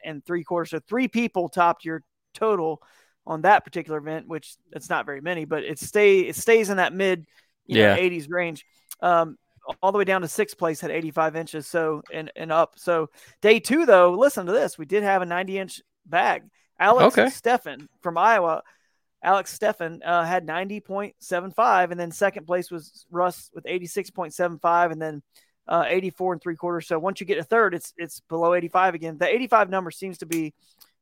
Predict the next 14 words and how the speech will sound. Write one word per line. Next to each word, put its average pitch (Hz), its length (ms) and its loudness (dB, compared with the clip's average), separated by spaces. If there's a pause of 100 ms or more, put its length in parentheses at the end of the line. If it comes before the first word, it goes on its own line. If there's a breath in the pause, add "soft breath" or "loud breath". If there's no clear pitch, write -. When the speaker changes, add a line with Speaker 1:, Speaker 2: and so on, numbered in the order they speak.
Speaker 1:
where 196 120 2
you 196 60 4
Speaker 2:
That's 185 100 0
the 185 40 2
Speaker 1:
wanna 180 120 4
Speaker 2:
magic 107 240 6
Speaker 1:
be. 156 100 0
Speaker 2:
spot. 107 220 6
Speaker 1:
So 147 140 -4 (640 soft breath)
it, 185 180 -4
it 190 180 -4
did 208 180 2
happen, 190 400 2
but, 170 300 2